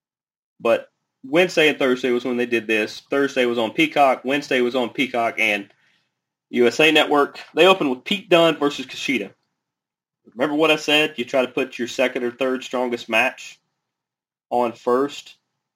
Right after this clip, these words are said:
These two delivered. To be so far away, you were talking about England and, uh,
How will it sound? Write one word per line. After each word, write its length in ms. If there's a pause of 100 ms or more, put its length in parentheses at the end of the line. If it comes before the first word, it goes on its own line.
(180)
These 340
two 200
delivered. 480 (1600)
To 200
be 520
so 360
far 400
away, 580 (120)
you 80
were 80
talking 300
about 380
England 500 (440)
and, 540 (1200)
uh, 360